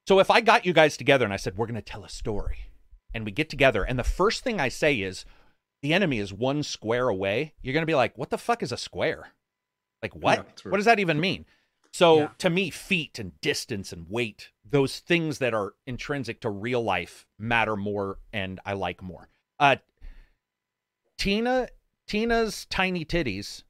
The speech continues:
Speaker 1: says, "I read a tweet from another content creator complaining about you not taking reviews seriously, which I think you do. You just don't take the fight between viewers seriously.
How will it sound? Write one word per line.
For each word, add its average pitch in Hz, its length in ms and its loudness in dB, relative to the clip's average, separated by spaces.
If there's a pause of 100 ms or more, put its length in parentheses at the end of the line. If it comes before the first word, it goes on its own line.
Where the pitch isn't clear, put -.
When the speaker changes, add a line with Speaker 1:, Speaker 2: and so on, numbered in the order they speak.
Speaker 1:
says, - 560 -2
"I 123 80 2
read 127 180 2
a 139 40 2
tweet 160 300 0
from 160 120 0
another 160 200 2
content 180 420 0
creator 165 360 0
complaining 156 640 -4
about 123 340 2
you 113 100 -4
not 123 360 -2
taking 143 320 -6
reviews 98 400 -6
seriously, 113 600 -8 (320)
which 147 160 -2
I 233 80 4
think 233 240 -4
you 190 80 -4
do. 151 300 2
You 123 140 -6
just 175 220 -8
don't 175 180 -2
take 180 180 -6
the 170 60 -6
fight 139 200 0
between 175 360 -8 (320)
viewers 165 580 -2
seriously. 101 580 -4